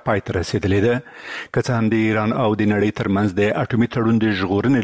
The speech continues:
لپاره ډیپلوماټیکې هڅې روانې دي، خو د قالیباف په دې خبرې سره ښایي کړکېچ لا زیات شي. د ایران نیمه دولتي فارس خبري آژانس د ښاغلي قالیباف له قوله خبر ورکړی چې ویلي دي د مۍ له دوه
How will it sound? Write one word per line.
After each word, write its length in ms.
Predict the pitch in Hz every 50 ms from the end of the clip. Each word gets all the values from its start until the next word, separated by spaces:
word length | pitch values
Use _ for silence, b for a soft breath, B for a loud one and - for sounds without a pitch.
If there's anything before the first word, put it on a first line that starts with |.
| 98 98
لپاره 340 | - - 104 95 95 90 85 101
ډیپلوماټیکې 560 | - - 104 98 101 98 - - - - 139 117 110
هڅې 160 | - - 123 117 123
روانې 280 | 127 123 127 127 135 127 127
دي، 80 | 131
خو 100 | - 156 - B B B B B B -
د 160 | 107 107 107 - -
قالیباف 440 | - 120 120 117 110 131 139 139 - -
په 220 | - 165 _ - 131 98 87
دې 100 | 120 139 151 - -
خبرې 220 | 139 143 143 139 - 156
سره 140 | 143 127 -
ښایي 200 | - 151 143 117 - - -
کړکېچ 440 | 98 90 - - - 117 101 - - - 101 95
لا 80 | 101 98 90 82
زیات 260 | 92 95 92 - - -
شي. 120 | - 127 131 143 B B B B B B B B - 113
د 100 | 117 113
ایران 340 | 113 113 113 120 120 120 117
نیمه 180 | 117 117 120 117 110
دولتي 320 | 113 113 110 110 - - 117 -
فارس 320 | - - 123 123 120 - - -
خبري 240 | 127 113 120 120 120 120 117
آژانس 340 | 117 107 107 117 117 113 -
د 80 | 113 117
ښاغلي 320 | - 120 107 107 113 110 104 -
قالیباف 420 | - 113 101 101 95 110 117 113 - 113 104
له 60 | 101 - - -
قوله 260 | 123 110 101 98 92 -
خبر 260 | - 98 92 110 127
ورکړی 340 | 135 135 - - 147 131 123 120
چې 80 | - - 120 113
ویلي 380 | 117 117 117 123 127 127 127 123 123
دي 80 | 131 B B B B B B B 110
د 120 | 110 107 113 123
مۍ 180 | 131 139 139 135 127
له 220 | 127 127 127 123 110 101
دوه 100 | 110